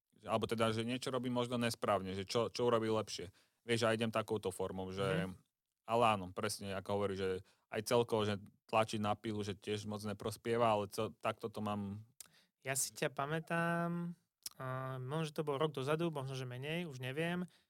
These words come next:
Speaker 2: že sme sa bavili o tom, že je pre teba prínosnejšie robiť, že štyri hodiny naplno všetko,
Speaker 1: Áno.
Speaker 2: ako rozťahovať prácu na
Speaker 1: Mhm.
Speaker 2: osem hodín. Zmenilo sa odtedy niečo? Lebo ja si myslím, ako keď sa na teba takto pozerám a vnímam ťa,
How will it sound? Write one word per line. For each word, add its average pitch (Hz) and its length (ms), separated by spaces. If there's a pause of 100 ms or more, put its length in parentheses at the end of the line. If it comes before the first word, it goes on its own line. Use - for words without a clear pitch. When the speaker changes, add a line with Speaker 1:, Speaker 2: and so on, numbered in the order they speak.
(120)
Speaker 2:
že 131 80
sme 135 80
sa 135 100
bavili 143 380
o 143 100
tom, 170 380
že 143 400
je 139 80
pre 139 160
teba 143 240
prínosnejšie 156 800
robiť, 147 400
že 135 160
štyri 156 320
hodiny 147 400
naplno 143 480
všetko, 165 720
Speaker 1:
Áno. 120 240 (380)
Speaker 2:
ako 127 340
rozťahovať 131 480
prácu 127 340
na 131 120
Speaker 1:
Mhm. 127 40
Speaker 2:
osem 135 200
hodín. 127 380 (220)
Zmenilo 147 380
sa 180 240
odtedy 208 180
niečo? 220 320
Lebo 139 300 (160)
ja 160 80
si 170 140
myslím, 185 400
ako 170 180
keď 160 160
sa - 100
na 160 120
teba 160 180
takto 156 240
pozerám 156 560
a 135 60
vnímam 143 280
ťa, 180 220